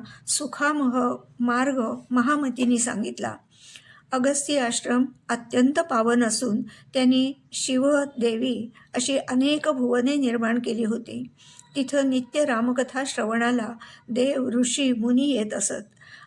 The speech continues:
अगस्तींनी श्रीराम येत आहेत हे अंतर्ज्ञानाने ओळखलं. स्वागतासाठी उढ्या तोरणे उभारली. तिघांनी ऋषींना नमस्कार केला. रामांना वाजत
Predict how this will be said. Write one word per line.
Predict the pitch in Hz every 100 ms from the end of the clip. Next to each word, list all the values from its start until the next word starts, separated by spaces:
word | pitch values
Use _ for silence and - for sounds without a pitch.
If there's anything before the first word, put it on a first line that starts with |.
| -
अगस्तींनी | 262 302 302 254 247 277
श्रीराम | - 247 233 247 285
येत | 254 240
आहेत | 233 208 226 214 - - -
हे | 294
अंतर्ज्ञानाने | 262 233 226 269 254 226 226 247 294
ओळखलं. | 277 214 214 - 208 214 _ _ _ -
स्वागतासाठी | - 247 240 254 269 240 233 226 269
उढ्या | 269 214 247
तोरणे | 247 226 233 269
उभारली. | 262 208 220 208 214 - - _ - _
तिघांनी | 269 226 294 277 277
ऋषींना | 226 - 254 247
नमस्कार | 247 220 214 - 240 254
केला. | 262 202 220 254 - - - -
रामांना | 254 240 262 269 254
वाजत | 226 214 277